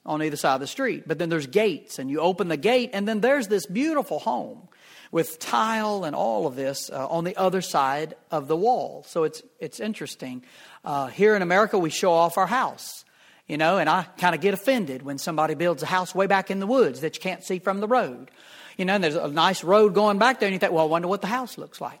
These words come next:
They're just hiding back there." But in, in Brazil, that, wow, you don't see much of the homes. You can see the roof kinda coming over the bridge, uh, uh, the bridge, the, uh, wall there.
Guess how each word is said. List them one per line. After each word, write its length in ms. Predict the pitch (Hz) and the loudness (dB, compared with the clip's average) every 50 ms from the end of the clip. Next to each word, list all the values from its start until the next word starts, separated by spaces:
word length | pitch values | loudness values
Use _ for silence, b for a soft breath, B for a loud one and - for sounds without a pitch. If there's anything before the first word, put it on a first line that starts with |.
| _ _ | _ _
They're 140 | - 180 175 | -6 -6 -4
just 180 | 165 196 185 - | -4 -6 -8 -2
hiding 460 | - 214 190 160 139 131 131 135 127 | 0 0 0 0 0 -2 -6 -10 -12
back 260 | 131 127 120 - _ | -10 -12 -12 -12 _
there." 160 | - 135 127 B B B B B B B B B B B | -14 -14 -14 B B B B B B B B B B B
But 200 | 190 202 196 196 | 2 4 4 4
in, 320 | 196 208 190 190 180 180 170 | 4 2 0 0 0 -2 -4
in 220 | 185 185 180 175 | -2 -2 -2 0
Brazil, 440 | 156 170 175 147 175 240 277 285 233 - 143 | 0 0 0 4 6 6 6 6 4 0 -2
that, 280 | 147 190 208 - 151 | 0 0 0 0 -2
wow, 720 | 139 131 - 135 131 127 151 196 208 190 147 123 127 127 - - | -10 -12 -12 -14 -8 -2 0 2 2 2 2 0 -4 -8 -12 -12
you 140 | - 170 185 | -8 -4 -2
don't 220 | 185 202 220 208 | -2 -2 -4 -4
see 160 | - - 277 285 | -6 -6 -4 -2
much 240 | 233 156 - - | -2 -4 -4 -6
of 80 | - 123 | -8 -8
the 80 | 135 127 | -8 -6
homes. 340 | 143 127 113 113 113 110 | -6 -8 -8 -10 -14 -12
You 80 | 143 143 | -12 -12
can 80 | - 147 | -10 -8
see 140 | - - | -4 -2
the 100 | 185 208 | 0 0
roof 500 | 220 202 175 170 185 190 170 - - - _ _ _ _ | 2 2 4 4 2 0 -2 -8 -14 -20 _ _ _ _
kinda 240 | - - 160 156 160 | -8 -4 -4 -4 -2
coming 220 | - 185 175 165 165 | -2 -2 0 0 0
over 120 | 165 151 | 0 0
the 100 | 151 147 | 0 0
bridge, 540 | 143 165 170 170 151 143 143 139 143 - - | 0 2 2 2 2 2 0 -4 -8 -6 0
uh, 40 | - | 2
uh, 300 | 190 214 202 180 175 165 | 2 2 4 2 0 0
the 120 | 143 156 | 0 0
bridge, 320 | 139 127 156 151 139 131 127 | 0 2 2 2 2 0 -2
the, 240 | 135 160 160 156 151 | -2 0 2 2 4
uh, 220 | 147 135 127 123 123 - _ _ _ _ _ _ _ _ _ _ _ _ - - - | 4 2 0 -2 -6 -10 _ _ _ _ _ _ _ _ _ _ _ _ -18 -10 -2
wall 460 | - 160 185 202 196 147 117 117 117 | 4 6 6 6 6 4 2 0 -2
there. 320 | 117 127 120 110 113 - | -2 -4 -6 -6 -10 -14